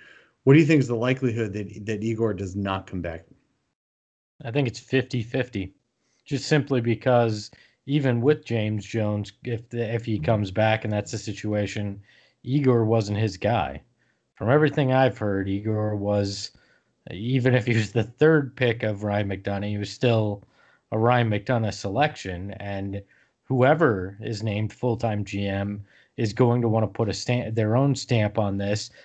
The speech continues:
Speaker 2: And if they feel like Igor can't be that guy long-term,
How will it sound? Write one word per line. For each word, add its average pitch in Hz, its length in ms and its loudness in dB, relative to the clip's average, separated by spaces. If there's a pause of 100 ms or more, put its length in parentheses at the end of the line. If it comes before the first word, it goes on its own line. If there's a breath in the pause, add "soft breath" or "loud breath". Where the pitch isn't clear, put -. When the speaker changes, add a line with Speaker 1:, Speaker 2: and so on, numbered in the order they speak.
(140 soft breath)
Speaker 2:
And 113 120 4
if 120 120 0
they 135 160 6
feel 127 260 2
like 113 320 2
Igor 123 380 2
can't 143 380 0
be 123 120 -2
that 110 240 0
guy 107 200 2
long-term, 104 840 2